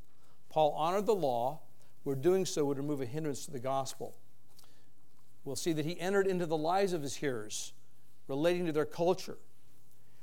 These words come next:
We'll see that he sensitized himself to their consciences. And finally, that he did so expansively.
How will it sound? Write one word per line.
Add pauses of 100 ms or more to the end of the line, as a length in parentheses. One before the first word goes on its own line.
(120)
We'll
see
that
he
sensitized
himself (340)
to
their
consciences. (1040)
And
finally,
that
he
did
so (280)
expansively.